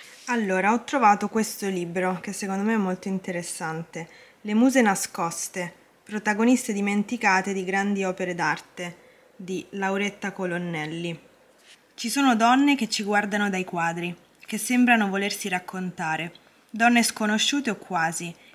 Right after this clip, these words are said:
immagini senza nome. Cercando nelle cronache del loro tempo, nei documenti storici, nelle lettere, nei diari, Lauretta Colonnelli ha restituito a quelle donne un'identità, ricostruendone la vita e il rapporto con l'artista che le ritrasse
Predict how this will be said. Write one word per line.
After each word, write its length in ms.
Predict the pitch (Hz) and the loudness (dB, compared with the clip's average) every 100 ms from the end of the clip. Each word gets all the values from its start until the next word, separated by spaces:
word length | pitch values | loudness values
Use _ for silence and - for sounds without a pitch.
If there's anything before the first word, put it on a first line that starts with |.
| - | -6
immagini 560 | 214 226 247 233 220 | 2 4 6 4 2
senza 380 | 190 190 185 185 | 2 -2 -2 -4
nome. 360 | 175 160 170 165 _ _ _ _ - | -4 -6 -8 -12 _ _ _ _ -8
Cercando 480 | 247 220 294 349 | -6 2 4 6
nelle 240 | 285 196 196 | 6 4 2
cronache 440 | 214 226 226 202 | 4 4 4 0
del 160 | 180 185 | -2 -2
loro 220 | 190 196 | -2 -2
tempo, 520 | 196 175 175 170 180 | -2 -2 -2 -6 -8
nei 120 | 180 | -8
documenti 520 | 180 175 180 180 180 180 | -6 -6 -6 -6 -6 -6
storici, 680 | - - 208 202 190 202 | -4 0 2 2 0 -4
nelle 240 | 185 185 190 | -2 -2 0
lettere, 400 | 220 214 185 196 | -2 -2 -8 -4
nei 180 | 190 | -4
diari, 500 | 180 196 202 247 262 254 - - _ | -2 2 4 6 4 -2 -14 -20 _
Lauretta 500 | - 214 240 269 247 | -4 2 2 4 2
Colonnelli 1000 | 226 202 196 202 214 240 269 262 269 240 - _ | 2 2 0 2 4 4 4 4 2 0 -8 _
ha 100 | 226 | -2
restituito 580 | 226 - 233 233 214 202 | 0 -2 -4 -2 -2 -2
a 60 | 202 | -4
quelle 300 | - 220 226 | -2 0 2
donne 280 | 262 277 | 4 6
un'identità, 800 | 233 202 196 190 196 196 185 160 - - - | 4 2 0 -2 -4 -4 -4 -4 -6 -20 -10
ricostruendone 880 | 214 214 226 220 233 220 202 196 190 | -6 -2 -2 -2 0 2 2 0 0
la 120 | 190 | 0
vita 260 | 190 185 175 | -2 -6 -6
e 20 | |
il 80 | 175 | -6
rapporto 420 | 180 196 - 190 | -8 -10 -10 -6
con 140 | 185 | -4
l'artista 560 | 185 180 - 220 - 208 | -4 -4 -6 -8 -6 -6
che 80 | 190 | -4
le 120 | 185 | -4
ritrasse 680 | 190 214 247 269 - 294 | -4 2 2 2 -6 -10